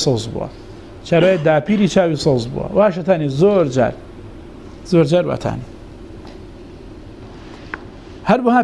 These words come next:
پێغمبەری خوا، سەڵات و سەلام خوای لەسەر بێ، دەگەڕوو بە معاذ کاتی ناردوویەتی بۆ یەمەن، چی پێوتووە؟ توێتی: «بە چی حکومی بە قورآن؟» توێتی پاشان بە چی؟ توێتی: «بە سونەت.»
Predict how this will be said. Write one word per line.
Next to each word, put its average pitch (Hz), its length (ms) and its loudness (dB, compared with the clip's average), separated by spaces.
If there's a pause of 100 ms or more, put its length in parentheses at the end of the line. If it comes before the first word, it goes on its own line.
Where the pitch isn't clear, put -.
پێغمبەری 220 300 4
خوا، 226 100 4
سەڵات 208 260 4
و 165 100 -4
سەلام 202 200 4
خوای 202 180 4
لەسەر 233 260 4
بێ، 208 120 6 (480)
دەگەڕوو 208 400 4
بە 214 140 6
معاذ 208 340 4
کاتی 202 180 4
ناردوویەتی 202 440 4
بۆ 185 60 6 (100)
یەمەن، 180 200 2
چی 233 160 4
پێوتووە؟ 180 380 4 (1160)
توێتی: 196 240 4
«بە 180 100 4
چی 226 100 4
حکومی 196 480 2
بە 175 100 4
قورآن؟» 160 300 2
توێتی 185 320 2
پاشان 202 280 4
بە 180 100 2
چی؟ 185 100 2
توێتی: 185 180 4
«بە 170 120 4
سونەت.» 151 240 2